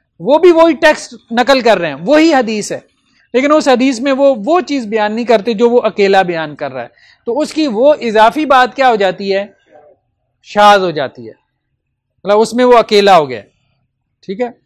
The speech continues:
اپنی جماعت سے علیحدہ ہو گیا، لوگوں سے علیحدہ ہو گیا، دوسرے راویوں سے علیحدہ ہو گیا۔ تو اب اس کی یہ والی بات ہم اس کو کہیں گے کہ یہ، یہ، یہ جو ہم نے کہا نا کہ اب یہ صحیح نہیں ہے۔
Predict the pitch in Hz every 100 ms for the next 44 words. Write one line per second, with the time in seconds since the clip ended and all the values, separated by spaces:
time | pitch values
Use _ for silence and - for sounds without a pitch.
0 | _ _ _ _ 190 233 196 214 214 220
1 | 247 214 196 202 185 151 135 147 170 202
2 | 202 180 180 196 165 139 131 196 208 214
3 | 196 190 208 220 190 175 190 196 151 135
4 | - _ - _ _ - 262 294 - 311
5 | 311 - 277 202 294 330 311 240 220 220
6 | 220 214 233 247 262 226 202 208 214 208
7 | 202 202 190 240 - _ _ _ _ 170
8 | 196 214 214 208 240 285 233 - _ _
9 | _ _ _ _ _ 196 202 202 247 247
10 | 226 185 208 190 151 123